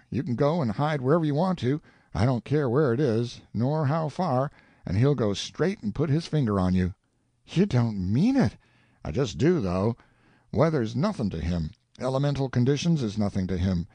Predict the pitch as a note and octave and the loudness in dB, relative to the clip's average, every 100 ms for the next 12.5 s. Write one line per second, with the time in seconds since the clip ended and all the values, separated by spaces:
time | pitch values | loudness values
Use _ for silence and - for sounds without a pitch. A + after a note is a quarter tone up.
0 | _ - - - A3 G#3 C3+ B2 C#3 D3+ | _ -20 -16 -2 2 2 2 2 2 2
1 | D3 E3 B2+ C3+ A2+ F2+ F#2 E2 E2 E2 | 2 0 4 4 4 0 -6 -6 -6 -8
2 | _ _ _ _ - A3+ C3+ G#2+ _ - | _ _ _ _ -4 0 0 -4 _ -6
3 | E3 B2 G2+ F2 - _ - A#2+ D#3+ C4+ | -4 -2 -2 -4 -8 _ -10 -6 -4 -6
4 | E4 - _ _ _ - B2+ G3+ C#4 D#4 | -10 -16 _ _ _ -6 -4 -2 -4 -8
5 | B3 - F#3+ D4+ F#4 - _ - C4+ F#4 | -8 -6 -4 -4 -8 -10 _ -2 -2 -4
6 | - _ _ _ _ - G#2 C#3 C#3+ C#3 | -12 _ _ _ _ -6 2 4 4 2
7 | - D#3+ D#3 B2+ B2 E3 B2+ B2+ - _ | 0 2 2 4 4 4 4 0 -4 _
8 | _ F2+ D3 D#3+ D#3 D#3 - A#2 C3+ B2+ | _ -2 0 2 0 0 -2 -2 -2 -2
9 | G#2 D#2+ D#2+ D2 - _ _ _ G#3 D3 | -2 0 -2 -6 -12 _ _ _ 0 0
10 | D#2 - _ - - C#3 C3 A2 F2+ - | -2 -10 _ -20 -8 -2 -2 -2 -4 -10
11 | - D3+ - D#4 A3 C#3+ - C#3 F#3 G#3+ | -6 -4 -2 -2 -2 -2 0 0 0 -4
12 | - A3+ C#4+ - - | -4 -4 -4 -8 -16